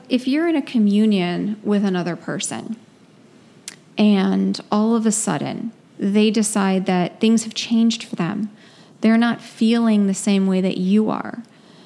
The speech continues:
I think that our first reaction is anger. We become angry at them. "You're supposed to, you committed to me, so now you have to be committed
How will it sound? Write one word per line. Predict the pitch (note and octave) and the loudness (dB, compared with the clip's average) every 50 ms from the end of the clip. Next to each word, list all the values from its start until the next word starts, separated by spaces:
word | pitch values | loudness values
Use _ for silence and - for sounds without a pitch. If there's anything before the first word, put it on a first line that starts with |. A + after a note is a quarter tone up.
| - - - - - - - - _ _ _ - - _ _ _ - | -20 -20 -20 -20 -20 -20 -20 -20 _ _ _ -20 -20 _ _ _ -4
I | A3 | -4
think | G#3 - A#3+ C4 B3+ | -2 0 -2 -2 0
that | B3+ C#4+ C4+ - | -2 -4 -2 -2
our | A3+ G#3+ G3+ | -2 -2 -2
first | G#3 - - - G#3 G3+ G#3+ B3 B3+ - - - - - - - - | -4 -8 -6 -4 -2 -2 -2 -4 -6 -6 -6 -8 -8 -10 -14 -8 -4
reaction | G3+ G3+ G3 F#3+ F#3 F#3 F#3+ F#3 - - - G3+ G3 G3 | -2 0 0 0 0 -2 -2 -4 -4 -2 0 0 0 0
is | - G3 F#3+ G3+ - - - | -2 -4 -4 -4 -6 -6 -2
anger. | F3+ F3+ F#3 F#3+ G3 G#3+ A3 A3+ B3 B3 B3 - _ | -2 0 0 0 0 -2 -2 -2 -4 -8 -10 -14 _
We | - A3 G3 F#3+ F3 - - _ _ _ _ _ _ _ _ _ _ _ | -4 -2 -2 -2 -4 -8 -12 _ _ _ _ _ _ _ _ _ _ _
become | - G#3 - G#3+ G3 F3+ | -8 -4 -2 -2 -2 0
angry | - F3+ F#3+ G#3+ A#3 B3 G#3+ F3+ | 0 0 2 2 2 2 0 -2
at | - - - | -4 -6 -6
them. | - F#3 D3+ D3+ - | -6 -6 -4 -4 -4
"You're | F3 G3+ A3+ A#3 B3 | 0 0 0 0 0
supposed | A3+ - - - A3 A#3+ A#3+ A#3 A3+ - - - | -2 -4 -6 -4 -2 0 0 2 0 -2 -4 -2
to, | - A#3 A3+ A3 G#3+ G#3+ G#3+ G#3+ A3 | -2 0 0 2 2 0 0 0 0
you | G#3+ A#3 C4+ | 2 2 2
committed | C4+ - B3 A#3 B3 B3 C4 A#3 - | 2 0 0 2 2 2 2 0 -2
to | - - | -4 -4
me, | F3 D#3+ - - - G#3 | -4 -4 -4 -4 -6 -4
so | - - A3 | 0 2 2
now | A3 A3 | 2 4
you | B3 C4 B3 | 4 4 4
have | B3+ A#3+ G#3+ - | 4 2 0 -2
to | - | -4
be | - G#3 | -6 -6
committed | - - - G3 F#3+ F#3 | -4 -2 0 0 0 0